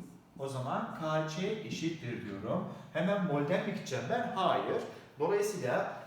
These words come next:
K Ç denildiğinde molarite eşittir N bölü V olacağından bu molleri hacme bölmek zorundayım. Hacmi yüz litre verilmiş. Yani sıfır bir litre yapar.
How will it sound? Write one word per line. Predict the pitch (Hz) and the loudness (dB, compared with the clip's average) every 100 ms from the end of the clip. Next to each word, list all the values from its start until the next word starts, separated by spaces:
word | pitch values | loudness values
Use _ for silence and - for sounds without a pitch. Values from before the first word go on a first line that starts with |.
| - | -8
K | 135 196 | -2 0
Ç | 214 | 0
denildiğinde | 208 170 151 123 113 - 127 - - - | 0 0 -2 -4 -6 -4 -2 -2 -4 -6
molarite | 135 165 180 185 | -2 0 0 -2
eşittir | 180 170 170 | -4 -4 -4
N | 180 185 175 | -4 0 0
bölü | 160 151 | 0 0
V | 170 147 | 0 0
olacağından | 107 101 101 - 135 180 185 | -2 -4 -6 -2 0 0 0
bu | 202 | 2
molleri | 147 120 107 127 | 2 2 0 0
hacme | 165 175 190 151 | 0 0 0 2
bölmek | 127 127 143 | 2 2 0
zorundayım. | 127 101 95 - - - - - | -2 -6 -4 -4 -4 -6 -12 -2
Hacmi | 180 180 214 202 | 0 2 0 -2
yüz | 208 156 | -2 -2
litre | - 110 | -4 -4
verilmiş. | 104 98 92 - | -6 -4 -6 -4
Yani | 165 165 120 139 202 | -2 0 0 0 -2
sıfır | 208 - 180 175 131 - - | -2 -4 -4 -4 -4 -4 -4
bir | 117 190 180 160 | -2 0 0 0
litre | 160 151 | 0 0
yapar. | 151 - 147 147 - | -4 -2 2 2 0